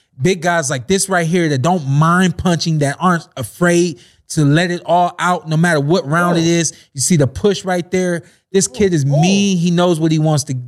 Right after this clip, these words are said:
Speaker 1: what he wants to do.
Speaker 2: Fighting through the blood.
Speaker 1: And I like it. You know what I mean?
Speaker 2: Yeah.
Speaker 1: I told you about him in his last fight. I said, "Man, there's something about this kid.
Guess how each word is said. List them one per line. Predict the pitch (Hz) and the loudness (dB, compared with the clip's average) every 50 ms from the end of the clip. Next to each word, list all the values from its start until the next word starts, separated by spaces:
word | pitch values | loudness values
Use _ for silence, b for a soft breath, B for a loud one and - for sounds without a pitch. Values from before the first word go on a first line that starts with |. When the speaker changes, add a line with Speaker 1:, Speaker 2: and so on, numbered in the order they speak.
| - - | -12 -4
Speaker 1:
what | 143 147 151 135 | 0 0 2 2
he | 139 135 | 2 2
wants | 139 151 147 135 - | 2 2 2 0 -2
to | - 131 | -6 -10
do. | 127 117 175 180 180 170 165 | -4 0 0 2 2 0 -2
Speaker 2:
Fighting | 160 - - 165 165 156 135 | -6 -10 -8 -6 -6 -6 -6
through | 180 156 | -6 -4
the | 143 123 | -4 -4
blood. | 110 127 156 185 196 165 117 98 87 | -4 -2 0 2 2 2 0 -2 -4
Speaker 1:
And | 139 147 135 | -6 -6 -4
I | 131 | -4
like | 127 147 156 165 - - | -2 -4 -4 -4 -8 -12
it. | 135 104 - _ _ | -18 -20 -20 _ _
You | 131 139 | -10 -6
know | 139 143 | -4 -4
what | 147 | -2
I | 143 | -2
mean? | 143 156 156 151 | -2 0 0 0
Speaker 2:
Yeah. | 135 123 113 110 98 - _ _ _ _ _ _ _ _ _ _ _ _ - | -2 -4 -6 -8 -14 -18 _ _ _ _ _ _ _ _ _ _ _ _ -8
Speaker 1:
I | 131 | -6
told | 127 - 202 196 | -2 0 0 2
you | 160 170 | 2 2
about | 160 143 160 156 | 0 0 0 -2
him | 160 165 160 156 | -2 -2 -2 -2
in | 156 | -2
his | 147 139 | -2 0
last | 160 175 185 185 180 - | 0 0 0 -2 -2 -6
fight. | 147 131 127 | -10 -8 -8
I | 135 135 | -6 -6
said, | - 151 143 135 | -6 -4 -4 -4
"Man, | 139 139 | -4 -2
there's | 143 160 160 | -4 -4 -4
something | - 151 143 156 | -4 -6 -6 -2
about | 156 180 233 277 | -2 -2 -2 0
this | 277 262 190 | -2 -4 -4
kid. | - - 196 185 190 196 - | -2 -2 -2 0 0 -2 -6